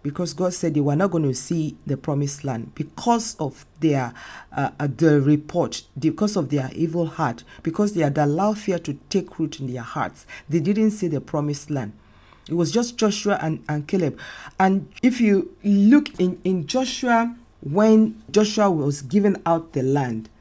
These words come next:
Caleb did ask for that portion where the, the giants dwell. He asked, he requested for it, and at eighty-five, he was able to conquer. He was able to conquer that land. He was able to,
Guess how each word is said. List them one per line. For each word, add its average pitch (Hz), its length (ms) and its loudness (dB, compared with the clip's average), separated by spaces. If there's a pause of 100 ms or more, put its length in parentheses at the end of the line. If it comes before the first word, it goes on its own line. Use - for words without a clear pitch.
(460)
Caleb 247 420 0
did 208 300 0
ask 180 460 -4 (220)
for 143 240 -4 (200)
that 170 360 0 (260)
portion 208 380 0
where 170 240 2
the, 135 180 -2 (220)
the 135 140 -2
giants 151 640 -2 (580)
dwell. 131 460 2 (340)
He 170 340 0
asked, 233 480 -2
he 175 120 2
requested 214 600 0
for 135 220 0
it, 139 220 0
and 165 160 0
at 175 280 -4
eighty-five, 214 640 2
he 175 60 -4
was 165 320 2
able 226 220 0
to 165 200 -6 (120)
conquer. 180 560 -2 (640)
He 151 80 -2
was 170 160 2
able 240 180 2
to 214 140 -10 (100)
conquer 185 440 -2 (100)
that 160 260 -2
land. 151 140 2
He 147 80 2
was 175 180 0
able 247 220 0
to, 160 280 -6